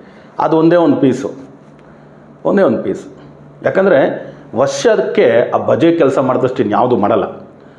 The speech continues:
ಅದಕ್ಕೆ ತಮಿಳಲ್ಲಿ ಅದಕ್ಕೆ ಹೆಸರೇ ನೋಡಿ, ವಸಕೊಮ್ಮು. ತೆಲುಗಲ್ಲಿ ವಸಕೊಮ್ಮು, ವಸ ಆಗೋ ಕೊಮ್ಮು ಅಂದ್ರೆ ಒಂದು ಕಡ್ಡಿ ಅಂತ. ವಸಂಬು ಅಂತಾರೆ ತಮಿಳಲ್ಲಿ.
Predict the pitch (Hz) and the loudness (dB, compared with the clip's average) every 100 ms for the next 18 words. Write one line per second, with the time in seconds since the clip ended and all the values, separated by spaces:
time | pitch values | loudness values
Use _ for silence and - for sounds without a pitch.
0 | - 107 143 160 - 135 143 131 117 120 | -8 -4 0 0 2 2 4 2 0 0
1 | 113 147 135 113 98 107 160 - 131 123 | 0 2 2 2 0 -2 -2 -2 -2 0
2 | 107 - 139 170 170 131 120 - - 113 | -2 -2 0 2 2 2 0 -2 -4 -4
3 | 95 107 147 - 120 131 156 120 117 104 | -2 -2 -2 -2 -2 0 -2 -2 -2 -4
4 | - - - 170 190 165 143 - 123 110 | -8 -20 -8 -2 0 2 2 2 0 0
5 | 123 98 - - - - - - - - | 0 0 -6 -12 -20 -20 -20 -20 -20 -20
6 | - 120 143 190 170 139 151 131 - 113 | -8 -4 -2 0 0 2 2 2 -2 -4
7 | 113 104 - 110 113 95 92 | -2 -2 -2 0 0 0 -4